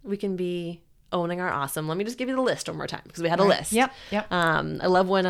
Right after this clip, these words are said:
Speaker 2: Let's circle back.
Speaker 1: circle back. I love when other
Speaker 2: <laughs>
Speaker 1: podcasts give
Speaker 2: Yeah.
Speaker 1: me the list at the end. So,
Speaker 2: <laughs>
Speaker 1: um,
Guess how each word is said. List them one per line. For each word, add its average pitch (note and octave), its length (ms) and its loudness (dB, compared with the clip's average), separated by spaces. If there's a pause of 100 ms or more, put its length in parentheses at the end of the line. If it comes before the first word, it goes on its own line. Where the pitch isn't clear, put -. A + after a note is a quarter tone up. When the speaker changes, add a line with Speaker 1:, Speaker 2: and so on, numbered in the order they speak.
Speaker 2:
Let's D#3 160 -6
circle G#3 420 -4
back. F3+ 380 -10
Speaker 1:
circle F#3+ 380 2
back. B3 260 2
I - 60 -2
love F3 200 4
when A#3 120 4
other B3 160 8
Speaker 2:
<laughs> A#3+ 120 4
Speaker 1:
podcasts G#3 340 6
give G3+ 80 0
Speaker 2:
Yeah. G3 40 6
Speaker 1:
me G3 120 6
the F#3 80 6
list F3+ 280 4
at F3 80 0
the D#3+ 140 0
end. - 200 -6
So, - 300 0 (180)
Speaker 2:
<laughs> - 200 -8
Speaker 1:
um, F3+ 580 2